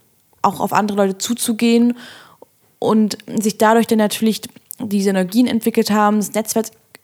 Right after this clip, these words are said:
Netzwerk entwickelt hat, daraus dann wiederum gute Arbeit resultiert ist und das dann über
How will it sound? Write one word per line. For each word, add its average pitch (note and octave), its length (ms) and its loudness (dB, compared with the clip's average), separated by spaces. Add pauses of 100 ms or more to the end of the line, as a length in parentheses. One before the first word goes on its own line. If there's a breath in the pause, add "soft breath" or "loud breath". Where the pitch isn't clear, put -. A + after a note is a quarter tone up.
(120)
Netzwerk G#3+ 520 0
entwickelt G#3 540 -4 (180)
hat, G#3 460 -4
daraus G3 360 2
dann G3 140 -2
wiederum G3 340 0
gute G#3+ 260 -2
Arbeit G3 460 2
resultiert G3+ 560 -2
ist G3 240 -4
und F#3+ 300 -6 (580 loud breath)
das F#3+ 120 -8
dann G3 180 -4
über F#3+ 440 0